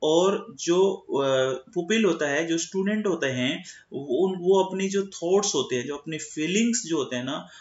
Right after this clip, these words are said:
वो इंग्लिश में ही express कर सकते हैं। और without किसी intervention के, mother tongue के intervention के,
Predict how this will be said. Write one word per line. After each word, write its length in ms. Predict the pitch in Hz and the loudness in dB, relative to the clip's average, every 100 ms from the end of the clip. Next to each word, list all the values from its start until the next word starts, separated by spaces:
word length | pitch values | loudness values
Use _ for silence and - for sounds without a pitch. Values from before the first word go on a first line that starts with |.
| - - | -16 -2
वो 360 | 165 190 - 151 | 4 4 2 -6
इंग्लिश 540 | 160 165 202 226 - | -4 0 0 2 0
में 120 | 175 | -2
ही 260 | 131 143 - | -4 -6 -4
express 560 | 127 - - 139 143 - | -6 -6 -4 -2 -2 -2
कर 100 | 123 | -4
सकते 340 | 117 110 - 110 | -4 -6 -6 -8
हैं। 260 | 113 - _ _ _ - | -8 -12 _ _ _ -2
और 240 | 131 131 143 | 0 0 -6
without 460 | - 160 175 185 180 185 190 - - - | -4 0 0 0 2 2 0 -6 -14 -6
किसी 260 | - 170 | -2 0
intervention 760 | 170 147 151 147 139 135 143 143 | -2 -2 -6 -4 -2 -2 -2 -4
के, 220 | 131 107 | -4 -4
mother 340 | 120 135 165 165 | -2 -2 0 -2
tongue 240 | 160 151 | -2 -4
के 240 | 165 143 | -4 -4
intervention 480 | 143 139 135 135 156 | -4 -4 -4 -4 -8
के, 420 | 147 139 139 175 | -6 -4 -2 -6